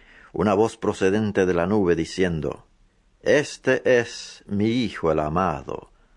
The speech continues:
a quien he aprobado. Escúchenle". Al oír esto, los discípulos cayeron sobre su rostro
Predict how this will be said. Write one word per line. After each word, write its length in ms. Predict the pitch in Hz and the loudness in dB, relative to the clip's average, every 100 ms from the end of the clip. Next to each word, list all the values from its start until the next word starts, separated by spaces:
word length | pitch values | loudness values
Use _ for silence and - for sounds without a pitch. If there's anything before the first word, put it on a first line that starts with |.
| _ - | _ -8
a 140 | - 82 | -6 -6
quien 460 | - 85 78 - - | -2 -2 -2 -6 0
he 360 | 110 120 - - | 2 2 0 -2
aprobado. 1040 | 110 - 98 95 78 71 55 60 50 - _ _ _ _ | -4 -2 0 2 0 -2 -8 -8 -10 -12 _ _ _ _
Escúchenle". 1300 | 76 - - - - 156 - - 71 64 53 50 - _ _ _ _ _ _ _ _ _ _ _ _ _ _ | -8 -8 -12 -12 2 2 2 -4 -6 -8 -12 -12 -14 _ _ _ _ _ _ _ _ _ _ _ _ _ _
Al 160 | 90 76 | -10 -2
oír 200 | 87 110 | 2 4
esto, 320 | 117 - 92 | 2 0 -2
los 180 | 82 - | -2 -2
discípulos 580 | 76 - 92 90 90 - | -10 -10 -6 -4 -4 -6
cayeron 600 | 73 69 95 139 139 123 | -10 -6 -2 -2 -2 -4
sobre 280 | 110 92 92 | -4 -4 -4
su 180 | 73 | -6
rostro 560 | - 107 113 - - | -2 -2 -2 -6 -8